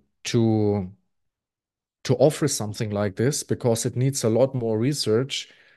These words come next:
but I have an idea how it could look, how it could look like. And maybe this would, um, maybe this would help for,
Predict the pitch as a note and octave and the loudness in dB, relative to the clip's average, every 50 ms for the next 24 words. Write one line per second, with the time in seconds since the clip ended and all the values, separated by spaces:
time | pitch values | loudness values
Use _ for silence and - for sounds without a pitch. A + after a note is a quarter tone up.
0 | _ _ _ - A#2 A#2+ A#2+ - - A#2+ B2 B2 C3 F3 D#3+ - - D3+ C3 A#2 | _ _ _ -2 -2 -2 -2 -2 -2 -2 -2 0 0 -2 -2 -2 -4 -6 -4 -2
1 | B2 A#2+ A2 A2+ - C#3+ D3 D#3 D3+ C#3 B2 G#2+ - B2 B2+ C3 B2+ - - - | -2 -4 -4 -2 -2 0 2 2 2 2 2 0 0 0 0 0 -2 -2 -2 0
2 | D3 C#3 A#2+ A#2+ B2+ C#3+ C#3+ C#3 - _ _ _ - A2+ A#2 A#2 A#2+ A2+ - - | 0 2 2 2 0 0 -2 -4 -10 _ _ _ -4 0 2 2 2 0 0 2
3 | C3+ B2 A2 A2 C3 D3 C#3 - G#2+ G2 F#2 F#2 F#2+ F#2 - - - - - - | 2 4 4 4 4 2 2 0 -2 0 0 0 0 -2 -6 -12 -20 -20 -20 -20
4 | - - _ _ - B2 A#2+ A2+ A#2+ C3 D3 F3 E3 D#3+ C#3 A#2+ C#3+ D#3+ - - | -20 -20 _ _ -4 -2 -2 0 2 2 2 4 4 4 4 4 2 0 0 0
5 | - C#3+ C#3+ C#3+ C#3 C#3 - - - - - B2+ A#2+ A#2+ A#2+ A#2+ A#2+ A#2+ - - | 0 2 4 2 2 0 -6 -18 -12 -6 -4 -2 -2 0 0 -2 -2 -4 -6 -8
6 | - - _ _ - F#2+ - - G#2+ B2 C3 D#3 D#3 C#3+ C3 D#3 E3 - - C#3 | -12 -18 _ _ -18 -16 -12 -6 -2 2 2 4 4 4 4 2 0 0 0 0
7 | C3+ C#3 - - A#2+ A#2+ C3 C#3+ C#3+ C#3 - - - - - - - - B2 B2 | 0 0 0 0 0 2 4 4 2 0 -4 -12 -20 -20 -20 -12 -6 -2 0 2
8 | B2 A#2+ A#2+ A#2+ A#2+ A#2+ A#2+ A2+ G#2+ | 2 4 4 4 4 4 2 0 -4